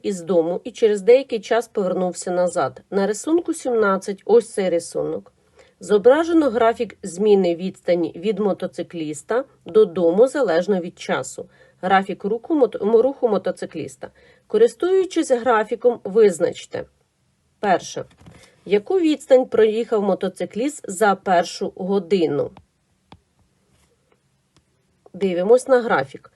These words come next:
Ось, ем, вісь, яка відповідає часу, вона є горизонтальна. Перша година,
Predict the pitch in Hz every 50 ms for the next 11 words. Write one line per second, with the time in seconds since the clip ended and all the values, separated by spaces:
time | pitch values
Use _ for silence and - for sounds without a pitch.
0 | _ _ _ _ _ _ _ - 240 269 302 330 330 - - - _ _ - 185
1 | 185 180 180 185 190 202 190 - _ _ _ _ _ _ _ _ _ 170 190 214
2 | 226 240 247 - 339 330 339 285 233 208 196 196 - 196 190 175 190 160 208 208
3 | 208 208 196 196 - - - 208 170 147 139 143 - - 233 220 233 233 208 190
4 | 170 175 170 170 180 175 175 170 170 165 - 175 160 156 151 - 160 151 147 147
5 | 151 170 190 247 - - - - _ - - _ 247 247 262 247 - - 240 247
6 | 208 233 220 196 170 202 190 165 156 156 165 185 202 247 320